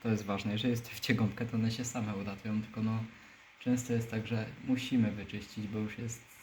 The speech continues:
st-, strasznie, nie? Z tą gąbką jest po prostu już na niej tyle odchodów, że przydałoby się wyczyścić. Więc mam nadzieję, że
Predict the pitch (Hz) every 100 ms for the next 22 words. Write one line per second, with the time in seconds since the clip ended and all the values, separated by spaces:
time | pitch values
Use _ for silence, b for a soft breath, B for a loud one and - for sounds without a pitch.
0 | - - - - - - - - - -
1 | 117 - 101 101 117 113 101 95 104 101
2 | - 104 107 - 120 113 117 113 117 117
3 | 117 117 117 113 - 107 113 117 113 113
4 | 113 117 113 - - - - B B B
5 | - - - 123 127 123 120 117 127 139
6 | - 117 - 104 - B B B B B
7 | - 120 135 135 139 127 123 127 117 117